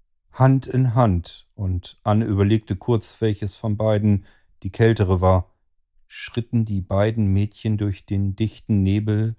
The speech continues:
den Weg weiter entlang, ihrem Ziel entgegen, der Aufregung entgegen, der Angst entgegen. Lara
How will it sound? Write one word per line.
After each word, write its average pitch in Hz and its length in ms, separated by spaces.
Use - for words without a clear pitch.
den 95 160
Weg 101 260
weiter 95 400
entlang, 92 680
ihrem 98 360
Ziel 117 520
entgegen, 101 760
der 107 340
Aufregung 92 640
entgegen, 90 580
der 104 260
Angst - 600
entgegen. 90 640
Lara 127 640